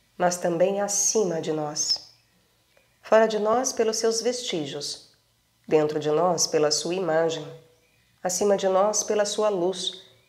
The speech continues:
estampada sobre nosso espírito. Esta é a luz da eterna verdade,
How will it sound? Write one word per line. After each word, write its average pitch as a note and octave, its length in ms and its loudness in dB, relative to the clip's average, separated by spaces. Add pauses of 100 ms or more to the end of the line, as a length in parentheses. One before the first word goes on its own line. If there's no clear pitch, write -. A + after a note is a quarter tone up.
(100)
estampada E3 840 0
sobre D#3+ 300 -2
nosso D#3+ 260 -4
espírito. D#3 640 -6 (1500)
Esta G#3+ 360 4
é F#3+ 100 4
a F#3 40 4
luz F#3+ 260 -2
da E3+ 100 2
eterna F3+ 420 -2
verdade, E3 580 -4